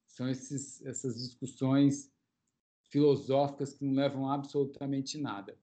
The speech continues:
Pra mim, o racion-, o raciocínio é simples. Quem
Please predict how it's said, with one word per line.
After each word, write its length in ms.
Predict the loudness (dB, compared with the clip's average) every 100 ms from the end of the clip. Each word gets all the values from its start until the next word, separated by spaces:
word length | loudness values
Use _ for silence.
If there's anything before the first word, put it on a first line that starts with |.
| _
Pra 120 | 2
mim, 120 | 4
o 20 |
racion-, 300 | 2 0 -4
o 100 | -4
raciocínio 460 | -6 -8 -6 -4 -4
é 20 |
simples. 560 | -4 -6 -8 -10 -16 -20 _ _ _ _ _
Quem 440 | 4 6 8 6